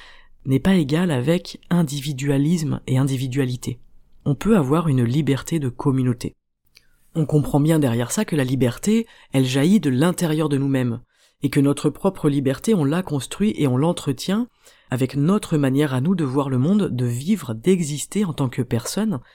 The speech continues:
ainsi qu'avec notre manière de penser. Avoir votre libre arbitre, votre libre pensée, c'est-à-dire aussi décider de ne plus être impacté par le mode de pensée qui vous entoure.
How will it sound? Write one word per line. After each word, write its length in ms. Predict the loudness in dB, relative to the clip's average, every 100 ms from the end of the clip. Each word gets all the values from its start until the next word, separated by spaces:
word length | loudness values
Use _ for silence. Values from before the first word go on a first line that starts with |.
| _ _ _ -4
ainsi 280 | -2 0
qu'avec 320 | 0 0 0 -2
notre 220 | -4 0
manière 340 | 2 2 2
de 80 | 0
penser. 400 | 0 -4 -6 -12 _ _ _ _ _ _ _ _
Avoir 400 | -2 2 4 2
votre 380 | 2 2 2 -2
libre 220 | -2 -2
arbitre, 480 | -2 -2 -2 -4 -6
votre 320 | -4 -4 -2
libre 320 | -2 -2 -2 -2
pensée, 400 | -2 -2 -2 -2
c'est-à-dire 560 | -2 -2 0 0 -2 -2
aussi 360 | -4 -2 -4
décider 600 | -2 0 0 -2 0 2
de 80 | 2
ne 100 | 2
plus 340 | -2 -4 -4 -2
être 220 | -4 -4
impacté 500 | -4 -2 -2 -4 -6
par 200 | -2 0
le 100 | 0
mode 380 | 0 0 0 -2 -2
de 100 | -4
pensée 400 | -2 -4 -6 -8
qui 140 | -4
vous 200 | -4 -2
entoure. 400 | -4 -8 -12 -16